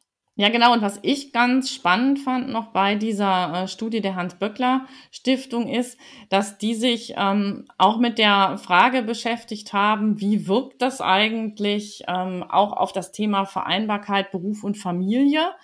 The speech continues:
Ähm, und da sind sie eben zu dem, einerseits zu dem Ergebnis gekommen, natürlich so die grundsätzliche Möglichkeit steigt. Die Gefahr, die aber damit, ähm, einhergeht, ist, dass es eine Entgrenzung gibt,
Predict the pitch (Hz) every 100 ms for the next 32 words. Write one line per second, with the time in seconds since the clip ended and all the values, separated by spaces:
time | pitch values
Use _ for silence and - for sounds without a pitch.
0 | - - - _ _ - 202 214 226 220
1 | 226 233 _ - _ _ _ - 214 226
2 | 214 - - 190 185 220 247 269 262 -
3 | 240 240 214 240 226 214 208 202 190 -
4 | - - 185 269 240 233 233 - - 233
5 | 226 208 208 196 185 180 156 - - -
6 | _ - 196 220 247 226 - 208 - 208
7 | 214 208 185 - 226 208 208 190 180 160
8 | 233 247 247 247 226 202 196 208 208 -
9 | 180 175 - - - 156 233 381 - -
10 | _ - _ _ _ 208 196 202 - 185
11 | 240 277 269 247 254 247 254 262 262 -
12 | - - 220 233 - 208 220 208 214 226
13 | 202 214 220 214 - 220 - - - 190
14 | 185 190 - - - 185 208 196 190 -
15 | 170 208 254 277 277 302